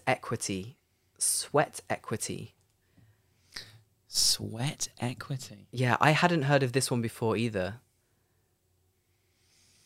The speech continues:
Speaker 1: Let me, uh,
Speaker 2: Sweat
Speaker 1: help you
Speaker 2: equity.
Speaker 1: out. Um, it can, it,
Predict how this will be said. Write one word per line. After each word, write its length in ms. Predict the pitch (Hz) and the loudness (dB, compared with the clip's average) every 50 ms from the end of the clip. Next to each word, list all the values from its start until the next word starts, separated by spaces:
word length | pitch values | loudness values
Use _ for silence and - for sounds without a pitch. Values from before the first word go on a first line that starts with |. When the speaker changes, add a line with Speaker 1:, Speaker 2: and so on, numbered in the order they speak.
| _ - | _ 2
Speaker 1:
Let 140 | 156 165 | 4 8
me, 260 | 175 175 165 156 147 - | 8 8 8 8 6 6
uh, 640 | 139 139 135 131 131 127 127 127 123 120 123 110 98 - | 8 8 10 10 10 8 8 8 8 6 6 4 2 0
Speaker 2:
Sweat 460 | - - - - - - 123 117 123 | -4 -2 -2 0 0 0 2 2 6
Speaker 1:
help 260 | - 147 147 120 - | 6 6 6 6 4
you 140 | - 139 131 | 4 6 8
Speaker 2:
equity. 100 | 123 113 104 | 8 8 8
Speaker 1:
out. 200 | 107 120 - - - | 8 6 4 2 4
Um, 240 | 127 127 127 127 - | 4 6 6 4 2
it 140 | - 117 - | 2 0 2
can, 220 | - 160 160 156 - | 4 4 2 4 4
it, 200 | - 160 151 - | 2 0 0 0